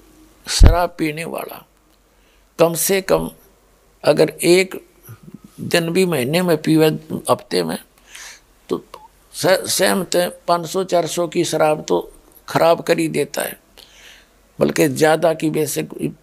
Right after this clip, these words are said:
बहुत महंगी हो रही होगी। और चार सौ पाँच सौ रुपये तो बीड़ी पीने वाला बर्बाद कर देता है, बीड़ी।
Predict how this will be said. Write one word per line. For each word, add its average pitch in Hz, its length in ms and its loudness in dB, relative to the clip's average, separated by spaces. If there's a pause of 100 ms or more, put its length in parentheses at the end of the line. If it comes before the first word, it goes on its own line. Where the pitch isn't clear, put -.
(460)
बहुत 139 240 -2
महंगी 156 300 -4
हो 143 140 0
रही 156 120 -2
होगी। 143 340 -4 (480)
और 147 80 2
चार 196 260 0
सौ 208 180 -4
पाँच 185 260 -4
सौ 190 140 -2
रुपये 180 320 -2
तो 196 180 -2
बीड़ी 196 480 0
पीने 202 320 2
वाला 175 260 4
बर्बाद 170 400 0
कर 147 80 -4
देता 143 340 -4
है, 190 60 0
बीड़ी। 156 460 -4